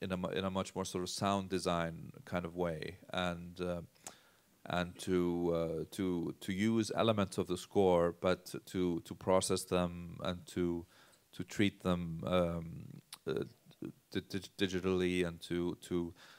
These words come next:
to, uh, use elements of, um, uh, recordings that, that I had made. I'd be, I'd been recording,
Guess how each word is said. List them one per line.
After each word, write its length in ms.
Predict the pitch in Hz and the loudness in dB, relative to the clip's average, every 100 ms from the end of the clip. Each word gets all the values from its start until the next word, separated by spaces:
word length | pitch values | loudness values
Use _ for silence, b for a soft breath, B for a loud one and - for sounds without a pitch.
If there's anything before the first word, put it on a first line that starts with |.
| B B _ - 85 | B B _ -16 -6
to, 480 | 92 87 87 82 85 | 0 0 0 -2 -4
uh, 300 | 87 85 80 | -4 -4 -4
use 680 | 85 101 98 95 - - - - - | 2 4 4 0 -4 -10 -14 -10 0
elements 480 | 95 98 87 80 92 | 2 2 0 -2 2
of, 300 | 87 82 90 | 2 2 2
um, 480 | 82 80 80 80 - _ _ _ _ - _ _ - | 2 2 -4 -10 -14 _ _ _ _ -18 _ _ -4
uh, 240 | 87 85 85 | 0 0 0
recordings 600 | 92 - 101 98 90 82 | -4 -2 2 4 2 2
that, 340 | 87 82 - | 2 2 -2
that 160 | 90 90 | -2 2
I 120 | 90 | 4
had 140 | 87 | 4
made. 220 | 92 90 87 | 2 0 0
I'd 180 | 85 85 | 0 0
be, 100 | 69 | 0
I'd 180 | 92 | 0
been 200 | 92 90 87 | -2 -6 -6
recording, 680 | 92 98 92 85 85 85 | -2 2 2 2 -6 -12